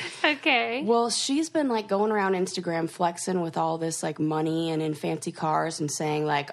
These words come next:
Speaker 2: "I'm nine years old and I dri-, I have a Lamborghini and, like, look, and all this money." And when I show you a picture of her, you'll be like, "What the heck?" She's got all these, you know, like, Gucci outfits on and
Speaker 1: Mm-hmm.
Speaker 2: everything.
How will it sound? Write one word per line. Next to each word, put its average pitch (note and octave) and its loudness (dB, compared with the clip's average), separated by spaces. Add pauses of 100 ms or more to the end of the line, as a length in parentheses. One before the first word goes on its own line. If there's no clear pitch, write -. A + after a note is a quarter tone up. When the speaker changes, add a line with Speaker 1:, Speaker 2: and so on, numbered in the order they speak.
Speaker 2:
"I'm C4+ 6
nine C#4+ 2
years B3+ 0
old D4 6
and A#3 2
I B3 4
dri-, B3+ 0
I B3 4
have B3+ 2
a A#3+ -4
Lamborghini B3 2
and, A3 2
like, G3+ 2
look, G#3+ -4
and G3+ 2
all F#3+ 4
this G3+ -2
money." F3 2
And F3 0
when F3 0
I F3 2
show F#3 -2
you G3 0
a - -10
picture F3+ -4
of E3 -2
her, E3+ -4
you'll E3 -4
be E3 -8
like, D3 -4
"What D3+ -2
the F#3+ -4
heck?" D3+ -2 (280)
She's F#3 -4
got E3 2
all F3 2
these, G3 -4
you F#3 -2
know, F3 0
like, D#3+ -2
Gucci F3+ -2
outfits D#3 -2
on D#3+ -2
and E3 2
Speaker 1:
Mm-hmm. - 2
Speaker 2:
everything. E3 0